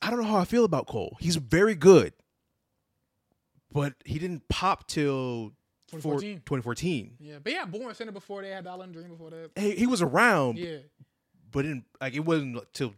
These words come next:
Speaker 2: Right.
Speaker 1: till twenty fourteen we were like, "Oh, yeah, J. Cole's really good."
Speaker 2: Right, right, right.
Speaker 1: And his project after that have been good, but, you know, compared to the other albums I listened to, I listen to Drake and Kendrick more.
Speaker 2: Yeah. Easy. Easily.
Speaker 1: Easy.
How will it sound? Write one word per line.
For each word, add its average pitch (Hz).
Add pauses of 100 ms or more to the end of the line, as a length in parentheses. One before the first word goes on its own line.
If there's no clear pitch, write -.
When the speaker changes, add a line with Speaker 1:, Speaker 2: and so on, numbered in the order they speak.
Speaker 2:
Right. 135
Speaker 1:
till 110
twenty 131
fourteen 147
we 127
were 117
like, 104
"Oh, 135
yeah, 127
J. 123
Cole's 113
really 98
good." 98
Speaker 2:
Right, 151
right, 139
right. 127 (540)
Speaker 1:
And 110
his 110
project 113
after 135
that 123
have 156
been 143
good, 123
but, 113 (1300)
you 127
know, 104 (440)
compared 127
to 120
the 113
other 110
albums 107
I 101
listened 113
to, 101 (420)
I 120
listen 101
to 98
Drake 98
and 92
Kendrick 113
more. 104 (220)
Speaker 2:
Yeah. 120 (540)
Easy. 127 (140)
Easily. 120
Speaker 1:
Easy. 117